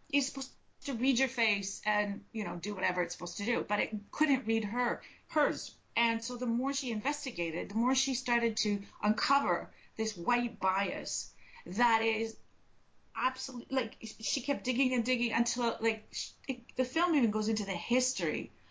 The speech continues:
of artificial intelligence and machine-based learning to discover that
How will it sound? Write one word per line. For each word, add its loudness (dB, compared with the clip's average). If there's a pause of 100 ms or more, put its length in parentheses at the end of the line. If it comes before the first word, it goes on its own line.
(200)
of 2
artificial -2
intelligence -2
and 4 (160)
machine-based 0
learning 0 (260)
to -2
discover 0
that 0